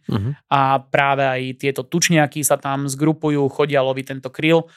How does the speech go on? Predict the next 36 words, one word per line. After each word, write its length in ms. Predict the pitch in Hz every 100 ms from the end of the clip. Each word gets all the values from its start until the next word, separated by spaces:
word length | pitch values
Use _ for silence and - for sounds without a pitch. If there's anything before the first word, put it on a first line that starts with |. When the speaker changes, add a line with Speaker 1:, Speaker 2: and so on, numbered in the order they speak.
| _ - _
Speaker 2:
a 240 | 135 135
je 100 | 135
to 140 | 139 135
doplnok 340 | 127 139 135
stravy, 380 | - - 143 143
ale 180 | 139 139
teda 540 | 156 160 147 143 143
hlavne 320 | 127 160 180
sú 100 | 170
to 140 | - 123
hlavonožce 640 | 143 151 147 - 143 135
a 340 | - 131 123 127
ryby. 360 | 131 127 - _ _ - -
A 100 | -
to 120 | 139
platí 240 | 196 180 165
v 60 |
podstate 300 | - 151 160 151
pre 280 | 143 139
všetky 340 | - - 160 185
tučniaky, 840 | 185 - 190 165 160 170 165 160 _ _ - _
s 160 | - 139
výnimkou, 800 | 156 175 165 151 139 147 143 147
malou 400 | 143 143 147 139
výnimkou 1040 | 143 147 147 135 - 139 135 139 139 135 -
tučniakov 420 | - - 143 139
galapášskych, 960 | 143 156 156 147 135 - 147 139 131
o, 160 | 143 139
ktoré 300 | - 143 139
majú 580 | 139 135 135 135 135 131 _ - _ _
v 120 | -
podstate 600 | - 147 - 143 - 143 131
celoročne 680 | - 160 160 147 139 147
rôznorodú 800 | 139 143 165 170 156 151 147 147
potravu 800 | 139 147 - 147 143 139 139 139
vďaka 880 | 135 139 135 139 - 147 135 131 131